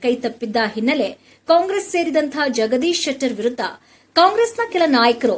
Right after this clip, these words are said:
ಅದರಲ್ಲೂ ಆ ಭಾಗದ ಕಾಂಗ್ರೆಸ್ ನಾಯಕರಿಗೆ ಅಸಮಾಧಾನ ಉಂಟಾಗಿತ್ತು. ಎಲ್ಲಿ ಅಧಿಕಾರ ಹಂಚಿಕೆಯಾಗುತ್ತೋ ಅನ್ನುವಂತಹ ಭೀತಿ ಕಾಡ್ತಾ ಇತ್ತು.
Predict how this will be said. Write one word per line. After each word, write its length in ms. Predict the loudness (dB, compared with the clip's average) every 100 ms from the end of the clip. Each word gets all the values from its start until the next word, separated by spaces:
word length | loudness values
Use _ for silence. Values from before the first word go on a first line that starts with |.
| 0
ಅದರಲ್ಲೂ 380 | 0 4 2 0 -2
ಆ 160 | 2 2
ಭಾಗದ 380 | 2 0 2 2 2
ಕಾಂಗ್ರೆಸ್ 460 | 2 2 4 0 0
ನಾಯಕರಿಗೆ 480 | 0 0 -2 0 0
ಅಸಮಾಧಾನ 800 | -2 -4 -2 0 0 0 -2 -4
ಉಂಟಾಗಿತ್ತು. 580 | -2 -2 -4 -10 -14 -14 -14 _ _ 4
ಎಲ್ಲಿ 320 | 6 8 6
ಅಧಿಕಾರ 440 | 4 2 2 2 2
ಹಂಚಿಕೆಯಾಗುತ್ತೋ 840 | 0 -2 -6 0 0 2 -2 -2
ಅನ್ನುವಂತಹ 400 | -2 -2 -6 -4 -4 -2
ಭೀತಿ 280 | -4 -4
ಕಾಡ್ತಾ 380 | -6 -6 -8 -10
ಇತ್ತು. 280 | -12 -8 -4